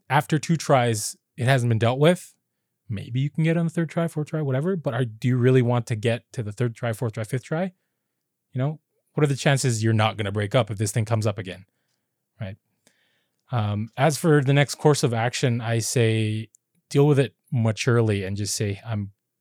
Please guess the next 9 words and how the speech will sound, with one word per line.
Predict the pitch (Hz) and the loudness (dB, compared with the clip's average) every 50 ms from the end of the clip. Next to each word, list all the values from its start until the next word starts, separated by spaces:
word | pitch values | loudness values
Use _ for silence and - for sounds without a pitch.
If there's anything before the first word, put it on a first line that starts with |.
| _ _ _ _ _ _ _ _ _ _ _ _ _ _ - | _ _ _ _ _ _ _ _ _ _ _ _ _ _ -8
um, | 123 107 98 98 95 95 92 95 107 _ _ _ _ _ | -6 -6 -4 -4 -6 -8 -8 -12 -14 _ _ _ _ _
say | - - - 139 | -10 -2 0 2
how | 127 113 147 | 2 4 4
you | 135 127 117 | 4 4 2
feel. | - - - 139 151 180 196 208 185 _ _ _ _ _ _ _ _ _ _ _ _ _ - | 0 0 2 4 4 4 4 2 -2 _ _ _ _ _ _ _ _ _ _ _ _ _ -6
Um, | 120 107 104 107 101 107 120 - _ _ _ _ _ _ _ _ _ - | -6 -4 -4 -4 -4 -6 -8 -10 _ _ _ _ _ _ _ _ _ -4
and | 127 110 104 104 104 104 101 101 101 95 - _ _ _ _ _ _ _ _ _ _ - | -2 0 0 0 0 0 -2 -2 -4 -6 -10 _ _ _ _ _ _ _ _ _ _ 0
other | 131 135 135 156 147 | 2 4 6 6 6
than | 131 139 131 127 127 123 101 - | 6 4 4 2 2 -2 -6 -10